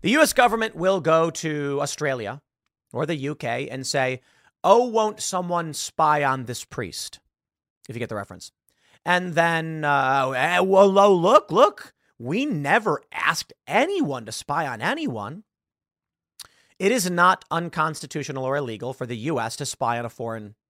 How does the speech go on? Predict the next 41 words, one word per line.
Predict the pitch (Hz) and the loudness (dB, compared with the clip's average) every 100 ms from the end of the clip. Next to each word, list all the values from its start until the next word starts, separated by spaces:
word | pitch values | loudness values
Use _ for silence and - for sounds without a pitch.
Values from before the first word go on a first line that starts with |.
| _ | _
individual. | 120 104 104 90 78 _ _ _ _ _ _ | -14 -12 -10 -12 -16 _ _ _ _ _ _
So | - 156 147 139 | 0 2 2 0
in | 165 180 | -4 -4
the | 156 | -2
U | 147 | -4
K, | 131 240 196 175 | 0 4 6 4
where | 165 156 147 143 131 123 110 | 0 2 2 2 0 -2 -8
they | 131 160 | -6 0
have | 170 | 0
a | 160 | 0
little | 196 180 | -2 -2
bit, | 151 | -2
I | 147 | -2
think | 185 | -4
it's | 160 | -4
a | |
little | 156 147 | -4 -4
bit | 139 | -4
easier | 139 139 | -4 -6
to | 120 | -4
spy | - 139 | -2 -2
on | 123 | -2
people | 107 120 113 | -8 -12 -10
than | 113 | -12
it | |
is | 104 | -12
in | |
the | 95 | -14
U | 92 165 | -4 0
S, | 180 - - _ _ _ _ - | 2 0 -10 _ _ _ _ -4
they | 214 | -2
just | 233 226 | 0 2
ask | 180 175 - | 2 2 -2
the | 160 | -4
U | 156 | 0
S | 165 | -2
to | 156 | -2
spy | - 147 139 | -6 -4 -4
on | 131 | -6
their | 147 | -8
citizens. | - 104 98 80 - | -8 -10 -12 -18 -20